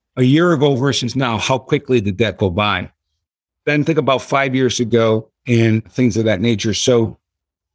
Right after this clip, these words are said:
I think in the legal industry, covid twenty and twenty-one has moved the bar.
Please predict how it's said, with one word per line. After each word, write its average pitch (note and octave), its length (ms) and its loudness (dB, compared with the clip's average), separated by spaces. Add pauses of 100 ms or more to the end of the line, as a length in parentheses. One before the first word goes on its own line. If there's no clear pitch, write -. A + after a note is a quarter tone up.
I C3+ 80 0
think A3+ 320 -2
in C3+ 180 -2
the C3 100 2
legal C3 360 0
industry, A#2 720 0
covid A#2 640 0 (340)
twenty E3 340 0
and C#3+ 100 -2
twenty-one A#2 720 0 (800)
has C3 440 0 (280)
moved F3 680 2 (180)
the B2 120 0
bar. G2 400 -4